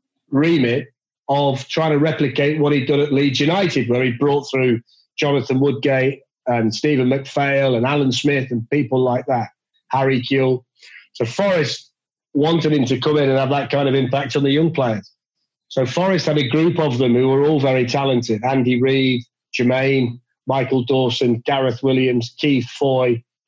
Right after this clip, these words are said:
a lot of players, Brian Cash. And they realised that they, if they handled them right, they'd get a crop, be ready for the first team.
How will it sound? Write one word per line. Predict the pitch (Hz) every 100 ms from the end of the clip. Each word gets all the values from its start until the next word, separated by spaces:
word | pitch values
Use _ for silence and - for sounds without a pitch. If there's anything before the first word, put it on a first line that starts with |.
| _ 139
a |
lot | 156 190
of | 151
players, | - 151 139 110 -
Brian | 139 139 135 120
Cash. | 131 139 131 - - _ - - _
And | 139 143
they | 147 151
realised | 139 180 190 156 131 123 120 _
that | 151
they, | 143 143
if | 156 117
they | 139
handled | 135 170 156
them | 139 135
right, | 156 123 - -
they'd | 147 143
get | 120 147 - _ _ -
a | 127 -
crop, | - 151 - _ _ _ _ _ _ _ _ _
be | 147
ready | 139 143 120
for |
the | 127
first | 120 135 120 -
team. | 107